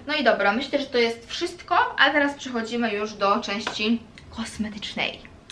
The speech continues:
Będę tak sobie sięgać, bo tutaj mam całe krzesło zawalone tym. E, i zaczniemy sobie może od takiej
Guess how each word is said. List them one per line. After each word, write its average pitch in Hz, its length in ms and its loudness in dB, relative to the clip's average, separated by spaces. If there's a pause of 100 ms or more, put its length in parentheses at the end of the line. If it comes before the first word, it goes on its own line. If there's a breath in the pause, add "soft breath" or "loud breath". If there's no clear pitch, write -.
Będę 226 260 4
tak 220 160 0
sobie 220 220 0
sięgać, 226 320 4
bo 208 100 0
tutaj 233 140 -2
mam 214 200 2
całe 226 240 4
krzesło 226 380 2
zawalone 196 460 4
tym. 208 300 0 (640 loud breath)
E, 214 220 4
i 262 40 -2
zaczniemy 302 380 2
sobie 285 220 4
może 254 240 4
od 240 120 -2
takiej 226 760 2